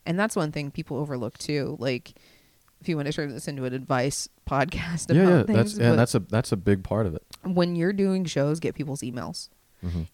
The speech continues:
Speaker 1: Email is going to be the best way to contact people and to get people to show up.
Speaker 2: Yeah.
Speaker 1: Everyone thinks it's social media. They think it's Facebook. They think it's Instagram. They think it's Twitter. It's not.
Speaker 2: Yeah.
Speaker 1: Send them an email. Make sure that they're,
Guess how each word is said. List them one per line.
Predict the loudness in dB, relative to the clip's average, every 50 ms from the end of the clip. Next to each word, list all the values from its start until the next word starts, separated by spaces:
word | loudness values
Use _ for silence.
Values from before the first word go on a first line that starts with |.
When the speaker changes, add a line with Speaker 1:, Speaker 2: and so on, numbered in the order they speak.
| _ _
Speaker 1:
Email | -2 0 2 2 2 2 2 2 0 -2 -4
is | -6 -6 -4
going | -4 -4 -2 -2 -4 -6
to | -8 -10
be | -8 -6 -6 -6
the | -6 -4
best | -4 -4 -4 -4 -4 -6
way | -4 -6
to | -6
contact | -6 -8 -8 -6 -6 -6 -6 -8 -8 _
people | -10 -10 -8 -8 -8 -8
and | -6 -8 -8
to | -10
get | -8 -6 -6 -6 -6 -8
people | -10 -10 -10 -10 -10 -10
to | -10 -10
show | -10 -10 -8 -8 -6 -6 -6 -6 -8 -6
up. | -4 -4 -4 -4 -6 -10 -16 -14
Speaker 2:
Yeah. | -6 -4 -2
Speaker 1:
Everyone | 0 0 -2 -2
thinks | -2 -4 -6 -8
it's | -8 -6
social | -6 -6 -4 -4 -6
media. | -4 -4 -4 -4 -4
They | -6 -8
think | -8 -8 -8 -8
it's | -10 -8 -6
Facebook. | -6 -6 -6 -6 -8 -10 -8 -10
They | -10
think | -10 -8 -10 -10
it's | -10 -12
Instagram. | -14 -14 -10 -8 -6 -6 -6 -6 -8
They | -8
think | -8 -10 -10
it's | -12 -12
Twitter. | -12 -10 -10 -8
It's | -8 -10 -10 -8 -6
not. | -6 -4 -4 -6 -8 -10 _ _ _ _ _ _ _ _ -6
Speaker 2:
Yeah. | -6 -6 -6 -10 _ _
Speaker 1:
Send | _ -8 -4 -2 -2
them | -2 -2
an | -2
email. | -4 -4 -6 -6 -8 -10 -14 _ _ _ -4
Make | -2 -2 -2 -2
sure | -2 -2 -2 -2
that | -2 -4 -2
they're, | -2 -2 -2